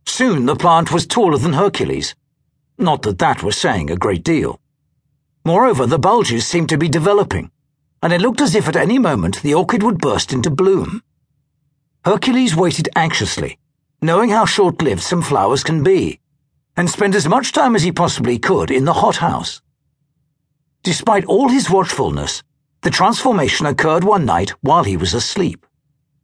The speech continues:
In the morning, the orchid was fringed by a series of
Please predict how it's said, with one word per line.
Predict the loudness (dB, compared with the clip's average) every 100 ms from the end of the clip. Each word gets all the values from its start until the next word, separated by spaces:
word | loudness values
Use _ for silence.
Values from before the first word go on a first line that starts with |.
| _ _ _ _ _ _ _ -4
In | 0
the | 2
morning, | 2 2 -2 -4 -10 _ _ -4
the | 0
orchid | 2 2 2
was | 2 0
fringed | 0 0 0
by | 0 2
a | 0
series | 0 2 2
of | 0